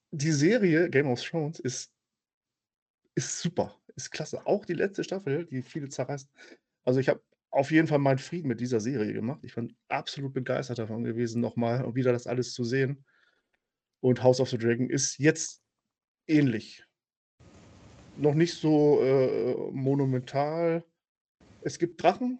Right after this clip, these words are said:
auf jeden Fall. Es gibt sehr große Drachen, größere Drachen als bisher, mehr Drachen als bisher. Und, äh, die Story ist auch super.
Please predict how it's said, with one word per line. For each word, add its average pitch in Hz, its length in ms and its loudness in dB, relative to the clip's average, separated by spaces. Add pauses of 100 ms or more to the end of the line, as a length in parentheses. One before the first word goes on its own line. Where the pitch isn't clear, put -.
auf 147 200 0
jeden 143 180 -2
Fall. 147 260 -2
Es 139 120 -6
gibt 127 240 -14
sehr 127 180 0
große 131 320 -2
Drachen, 190 500 -8 (160)
größere 135 380 -2
Drachen 131 340 -6
als 127 160 -8
bisher, 156 440 -4 (800)
mehr 135 260 2
Drachen 175 560 -4
als 165 180 -10
bisher. 180 480 -8 (280)
Und, 123 320 -4
äh, 117 240 -2
die 120 80 -4
Story 120 340 -4
ist - 160 -12
auch 120 120 -14 (320)
super. 117 380 -8